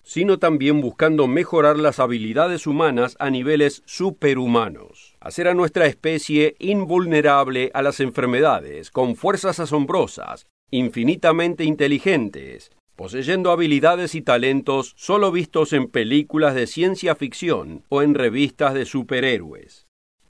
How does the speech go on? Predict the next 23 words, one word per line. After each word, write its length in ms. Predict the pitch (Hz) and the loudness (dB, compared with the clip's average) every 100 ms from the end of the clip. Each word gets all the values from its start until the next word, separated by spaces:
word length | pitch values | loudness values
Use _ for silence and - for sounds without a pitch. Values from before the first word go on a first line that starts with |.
| - | -2
Comenzaremos 720 | 123 127 117 120 147 185 170 | 0 0 -2 2 2 0 0
a 60 | 156 | 0
ver 160 | 151 | 2
las 160 | 160 135 | 0 0
fronteras 540 | 131 113 127 190 175 | -2 -4 -2 0 0
de 140 | 147 151 | 2 0
estos 280 | 147 143 | 0 -4
intentos 720 | 123 117 - 113 - 57 60 - | -4 -2 -2 -2 -6 -14 -14 -6
en 160 | 123 | -2
el 120 | 120 | -2
próximo 500 | - 123 131 139 127 | -2 -2 -2 -2 -4
segmento. 680 | 120 131 147 147 101 - - _ _ _ _ _ | -4 -2 0 0 0 -12 -20 _ _ _ _ _
Primero, 420 | 117 117 160 170 | -2 2 2 2
permítame 560 | 131 127 139 165 170 165 | 0 0 0 0 0 2
darle 260 | 160 160 | 2 4
oportunidad 840 | 147 131 127 - 113 107 123 127 117 _ _ | 0 0 -4 -4 -6 0 2 2 0 _ _
de 120 | 98 | -8
requerir 440 | 117 139 151 170 185 | -4 -4 -4 -4 -2
el 120 | 170 | -2
folleto 440 | 147 135 190 170 | -2 -2 -2 0
gratuito 520 | 156 127 139 139 127 | 0 0 0 -4 -2
de 140 | 110 113 | 0 -2
hoy, 340 | 95 - - | -4 -10 -20